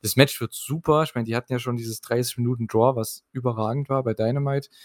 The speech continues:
vor ein paar Monaten. Ich denke, das hier wird auch bestimmt knapp eine halbe Stunde gehen, auch wirklich richtig gut. Aber so das Interesse jetzt, „Boah, M J F gegen Adam Cole ist der Main Event“, das fühlt sich so riesig an, das hab ich halt nicht.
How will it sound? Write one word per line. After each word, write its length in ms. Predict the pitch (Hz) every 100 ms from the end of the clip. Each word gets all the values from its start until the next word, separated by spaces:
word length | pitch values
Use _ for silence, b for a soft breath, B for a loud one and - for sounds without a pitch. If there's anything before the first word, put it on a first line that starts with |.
| B B B _
vor 160 | 123
ein 60 | 117
paar 120 | 120
Monaten. 460 | 117 131 143 139 131
Ich 100 | -
denke, 220 | 117 113
das 180 | 120 123
hier 160 | 120
wird 200 | 113 - 117
auch 180 | 131
bestimmt 320 | - - 127 -
knapp 240 | 127 -
eine 80 | 113
halbe 180 | 127 127
Stunde 300 | - 135 131
gehen, 260 | 135 120
auch 220 | - 113
wirklich 340 | 117 123 127 -
richtig 260 | 123 -
gut. 260 | - 143 165 B B B B B B _ _ -
Aber 480 | 113 117 120 - _ _
so 220 | - - 120
das 260 | 120 -
Interesse 580 | 139 123 123 127 160 175
jetzt, 340 | 156 151 -
„Boah, 300 | - 135 143 -
M 200 | 143 170
J 160 | 151
F 120 | 151
gegen 220 | - 139 135
Adam 180 | 139
Cole 240 | 127 139 139
ist 140 | 127
der 80 | 120
Main 320 | 117 120 156
Event“, 400 | 170 147 139 135
das 200 | 131 131
fühlt 200 | - 143
sich 160 | - -
so 140 | 127
riesig 500 | 120 131 156 151 -
an, 180 | 131 135
das 240 | 127 123 131
hab 140 | 123
ich 140 | 123
halt 160 | 117 117
nicht. 280 | 104 -